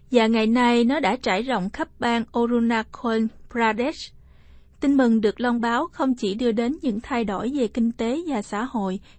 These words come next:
nhưng còn về các ơn gọi. Khi giáo phận được thành lập vào năm hai nghìn lẻ năm và Đức cha George được bổ nhiệm làm giám mục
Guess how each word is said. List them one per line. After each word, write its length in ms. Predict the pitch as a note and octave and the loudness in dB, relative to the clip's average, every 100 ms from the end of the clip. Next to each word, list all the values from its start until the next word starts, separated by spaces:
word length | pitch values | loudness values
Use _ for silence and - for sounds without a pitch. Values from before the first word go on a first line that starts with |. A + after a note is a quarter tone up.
| - | 0
nhưng 180 | C#4 | 2
còn 280 | C4+ A#3 G#3 | 2 0 2
về 140 | G#3+ G3+ | 0 -2
các 260 | C#4+ D#4+ | -4 -6
ơn 220 | B3 B3 | -2 0
gọi. 340 | A3+ G3 F#3+ G#3 - - - - - | 0 -2 -4 -6 -14 -20 -20 -20 -16
Khi 240 | - B3 A#3 | -2 2 2
giáo 140 | C4+ | 0
phận 280 | D#4+ G#3+ G3 | -2 -2 -2
được 160 | G3+ - | -4 -4
thành 200 | A3 G#3 | -4 -2
lập 160 | G#3 - | -4 -6
vào 160 | G#3 G#3 | -4 -2
năm 220 | A#3 A#3+ | 0 0
hai 140 | B3 B3 | 0 0
nghìn 220 | A#3+ G#3 | 0 0
lẻ 140 | G3+ | -2
năm 320 | B3+ C#4+ B3 A3+ - - - - - - | -2 0 0 -2 -6 -20 -20 -20 -8 2
và 200 | A3+ G#3 | 4 4
Đức 100 | C#4 | -2
cha 240 | - B3 A3+ A3+ | 0 2 2 2
George 600 | A3 G#3 - A#3+ A3+ A3+ | -2 -2 -2 0 0 -2
được 280 | - G#3 - | -2 -2 0
bổ 100 | G3+ | -2
nhiệm 340 | C4 C#4+ G3+ | 0 0 0
làm 260 | G#3+ A3 G3+ | 0 0 0
giám 160 | A3 D#4 | -2 -2
mục 140 | B3+ | -4